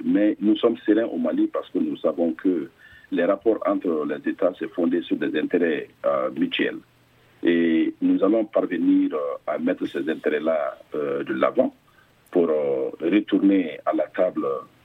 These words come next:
euh, de civilité et à la table de dialogue. Euh, nous n'avons pas d'autre option. Nous ne pouvons pas du tout jouer contre les intérêts de nos nations, surtout quand il s'agit de la sécurité nationale,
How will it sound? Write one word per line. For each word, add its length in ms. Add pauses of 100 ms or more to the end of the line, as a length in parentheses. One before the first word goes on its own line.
(140)
euh, 400
de 300
civilité 680
et 140
à 40
la 100
table 320
de 100
dialogue. 360 (600)
Euh, 380 (100)
nous 140
n'avons 240
pas 160
d'autre 280
option. 580
Nous 80
ne 120
pouvons 360
pas 240
du 160
tout 200
jouer 300
contre 280
les 200
intérêts 420 (120)
de 80
nos 100
nations, 400
surtout 480
quand 180
il 120
s'agit 280
de 80
la 160
sécurité 440
nationale, 460